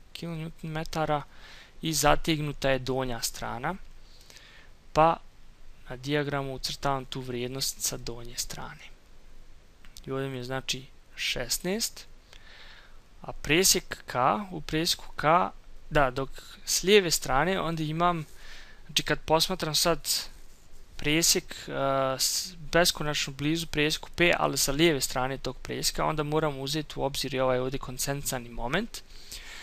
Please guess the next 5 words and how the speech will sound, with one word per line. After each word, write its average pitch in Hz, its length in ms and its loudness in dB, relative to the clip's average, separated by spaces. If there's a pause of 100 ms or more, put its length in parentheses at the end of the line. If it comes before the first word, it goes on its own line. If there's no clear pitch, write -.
(240)
Znači, 151 280 2
sa - 160 2
lijeve 202 360 4
strane 175 540 2 (960)
presjeka 151 480 2